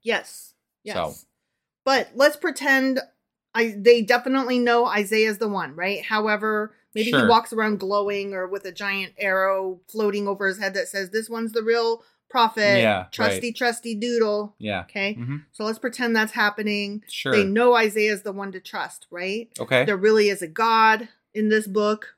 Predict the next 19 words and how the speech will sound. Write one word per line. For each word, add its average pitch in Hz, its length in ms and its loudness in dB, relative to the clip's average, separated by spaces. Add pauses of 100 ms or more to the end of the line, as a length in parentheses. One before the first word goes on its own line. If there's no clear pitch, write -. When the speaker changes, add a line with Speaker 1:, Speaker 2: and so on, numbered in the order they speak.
Speaker 1:
right? 208 280 0
Speaker 2:
Mm-hmm, 151 300 -2
Speaker 1:
Let, 127 100 0
Speaker 2:
mm-hmm. 160 220 -8
Speaker 1:
let's 214 120 -4
pretend 220 340 -4
all 240 260 4
of 247 120 2
this 233 200 6
to - 160 -10
be 208 140 -6
true. 190 460 -6 (200)
Speaker 2:
Okay. 117 360 0 (260)
Speaker 1:
God 247 260 6
is 262 140 0
essentially 254 560 0
telling 247 420 -2
his 233 240 -2
people, 190 720 -4